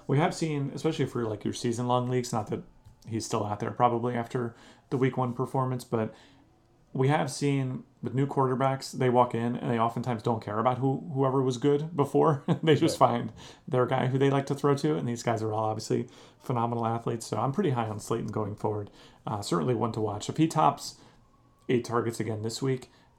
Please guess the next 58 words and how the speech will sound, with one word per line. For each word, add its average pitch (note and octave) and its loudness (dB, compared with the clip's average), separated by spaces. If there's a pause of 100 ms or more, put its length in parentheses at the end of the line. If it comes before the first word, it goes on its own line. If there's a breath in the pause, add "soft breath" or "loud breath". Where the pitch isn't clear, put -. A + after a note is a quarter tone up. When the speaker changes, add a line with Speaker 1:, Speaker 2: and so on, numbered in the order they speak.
Speaker 1:
I'm A2+ 0
gonna A2 -2
be, G#2 -4 (580)
like, G#2+ -4
all A2 4
in G#2 -4 (100)
the - -8
following G#2+ 0
week G#2+ -4
at A2+ 0
any A2 -2
price A2 0
under - -4
six - -8
thousand. - -10
So. - -10
Speaker 2:
And F3+ 4
we A#3 2
did B3+ -2
see B3 -2
this G3 0
last E3+ 0
year E3 2
with D3+ 0
Jones. C#3+ 0
Like, B2+ -4
Jones G3+ 0
did G3+ 2
target D#3 2
him C3+ -4
last B2+ -2
year A#2+ 0
also. B2 4
This C#3+ -2
is F3 -2
some, F#3 0
there's E3+ -2
some, G#3+ 0
this F3 0
wasn't F#3+ 2
totally C#3 0
new. F#2+ -2
This A#2+ -6
is C#3 -6
something D#3 0
of B2+ 0
a A#2+ 2
Speaker 1:
Right. A2+ 0
Speaker 2:
rapport B2 2
thing. A#2+ -4
Again, C3 -2
the A#2+ 0
team's F3 -6
bad. C#3 2
Jones C3+ -2
is, B2 -6
still - -2
struggles B2 0